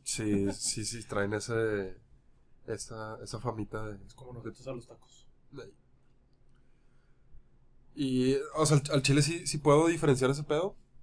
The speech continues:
Speaker 1: Nada, es que el irlandés me da, me da risa. No sé,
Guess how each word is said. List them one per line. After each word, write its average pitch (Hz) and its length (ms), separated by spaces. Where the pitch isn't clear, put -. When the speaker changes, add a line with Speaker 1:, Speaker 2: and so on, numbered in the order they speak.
Speaker 1:
Nada, 117 140
es 110 60
que 139 80
el 135 80
irlandés 117 320
me 117 100
da, 131 120
me 117 100
da 107 100
risa. 107 300
No 104 180
sé, - 220